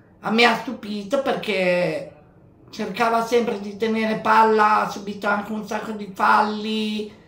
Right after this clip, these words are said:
ehm, insomma si è dimostrato un valido giocatore, insomma questa sera ha veramente fatto il suo.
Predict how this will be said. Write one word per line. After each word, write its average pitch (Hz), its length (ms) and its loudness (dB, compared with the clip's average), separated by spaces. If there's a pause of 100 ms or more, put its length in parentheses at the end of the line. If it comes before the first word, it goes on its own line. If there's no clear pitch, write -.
(300)
ehm, 170 680 0 (360)
insomma 226 460 0
si 247 120 -2
è 226 60 2
dimostrato 240 760 0
un 208 600 -4
valido 214 540 2
giocatore, 196 640 -4
insomma 180 680 -6 (520)
questa 220 320 -2
sera 254 320 2
ha 240 40 2
veramente 214 680 0
fatto 208 800 -2
il 196 280 -8
suo. - 460 -6